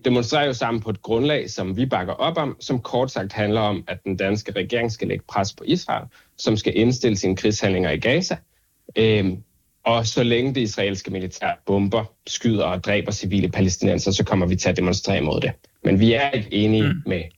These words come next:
Speaker 2: du
Speaker 1: arrangørerne
Speaker 2: siger,
Speaker 1: i det her.
Speaker 2: fo-, du siger, fokus bliver flyttet væk. Hvad, hvad er du bange for, øh, hvad kommer til at overtage i stedet så?
Speaker 1: Jeg synes, at vi har set den samme, øh, smøre i tre måneder, hvor at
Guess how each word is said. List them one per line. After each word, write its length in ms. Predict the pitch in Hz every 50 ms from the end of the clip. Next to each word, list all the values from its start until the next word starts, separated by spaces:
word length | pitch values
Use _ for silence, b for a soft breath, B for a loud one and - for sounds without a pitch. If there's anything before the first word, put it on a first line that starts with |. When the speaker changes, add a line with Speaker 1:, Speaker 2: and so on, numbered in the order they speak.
| _ - -
Speaker 2:
du 40 |
Speaker 1:
arrangørerne 300 | 95 92 95 - 143 175
Speaker 2:
siger, 200 | 180 180 175 185
Speaker 1:
i 40 | 175
det 60 | 160
her. 160 | 135 131 123 -
Speaker 2:
fo-, 80 | -
du 120 | - 156 147
siger, 180 | - 180 175
fokus 320 | 151 160 156 151 175 175 -
bliver 160 | - 135 123
flyttet 300 | - - 120 120 120 117
væk. 120 | 131 147 151 156 147 143 147
Hvad, 240 | 151 151 156 -
hvad 120 | 143 151 156
er 40 | 165
du 100 | 170 151
bange 280 | 151 131 135 151 160
for, 260 | 156 165 135 120 113 117 -
øh, 160 | 117 110 110 - - - - - -
hvad 140 | 151 156 156
kommer 200 | - 160 139 131
til 100 | - 156
at 80 | - -
overtage 440 | 131 143 175 175 - - 113 - - -
i 20 | -
stedet 280 | - - 151 135 -
så? 160 | - 127 120 120 - _ _ _ _ _ _ _ _ _ _ _ - - _ _ _ _ _ _ _ _ _ _ - -
Speaker 1:
Jeg 180 | 87 95 107 110
synes, 400 | - - 117 120 131 123 - - - -
at 240 | 113 104 - - - - _ - - -
vi 120 | - 117
har 120 | 110 107 113
set 420 | 104 - - 156 151 - - -
den 120 | 123 123 110
samme, 580 | 107 - 107 95 101 107 110 127 135 139 131 - - _ -
øh, 500 | - 101 101 95 95 98 101 - - - - -
smøre 500 | - - - 123 113 110 107 113 120 127
i 40 | 127
tre 320 | 120 - - 127 117 107
måneder, 480 | 104 117 117 123 139 151 165 170 160 147 131 b b b b b b b
hvor 440 | - 131 120 113 117 117 - - - -
at 340 | - 104 - - - -